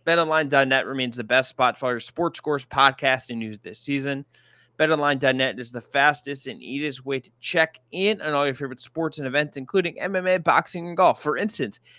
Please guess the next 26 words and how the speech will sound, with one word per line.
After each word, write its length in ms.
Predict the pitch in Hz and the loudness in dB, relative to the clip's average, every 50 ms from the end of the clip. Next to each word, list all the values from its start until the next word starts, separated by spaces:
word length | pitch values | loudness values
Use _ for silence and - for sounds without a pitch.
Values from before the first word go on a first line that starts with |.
| _ _ _ _ _ - | _ _ _ _ _ -6
if 120 | 151 143 | -4 -4
you're 100 | 147 143 | -2 -2
an 60 | 139 | -2
M 120 | 139 135 131 | -2 -2 -2
M 80 | 123 | -2
A 100 | 127 151 | -2 -2
fan, 220 | 143 - 76 - - _ | -2 -4 -8 -12 -10 _
Israel 420 | - 143 151 147 151 143 135 120 - | 0 0 2 2 2 2 2 2 0
Adesanya 720 | 71 117 120 120 131 131 139 - - 117 101 104 92 - - _ _ _ _ _ _ _ - | -2 -4 -4 -2 0 0 0 -2 -4 -6 -6 -8 -10 -12 -14 _ _ _ _ _ _ _ -10
is 100 | - 123 | -6 -6
a 100 | 117 113 123 | -6 -6 -6
minus 380 | 120 117 104 113 143 151 151 139 | -4 0 2 2 2 2 0 -4
four 200 | - 151 143 143 | -6 -6 -4 -2
hundred 280 | 143 139 131 127 127 - | -2 -4 -4 -4 -8 -6
favorite 320 | - 139 139 135 131 123 | -2 -2 0 0 0 -2
over 140 | 120 113 113 | -2 -4 -6
Jared 360 | 104 - 131 131 139 147 147 | -8 -6 -2 0 2 2 0
Cannonier 560 | 139 - 127 120 120 117 117 123 131 139 139 139 | -2 -4 -4 -2 -2 -2 0 -2 -2 0 2 2
at 200 | 135 123 87 - | 2 0 0 -2
U 180 | - 117 127 | -4 -4 -4
F 80 | 127 123 | -4 -4
C 160 | - - 123 | -4 -6 -8
two 240 | 123 - 151 151 131 | -8 -6 -6 -6 -4
seventy-six 600 | - - 135 131 127 120 120 - 156 139 - - | -4 -2 -4 -2 -4 -6 -6 -6 -8 -8 -6 -8
next 180 | 143 135 135 - | -8 -8 -8 -6
weekend, 440 | 143 135 135 139 135 135 135 131 | -8 -4 -2 0 0 0 -2 -4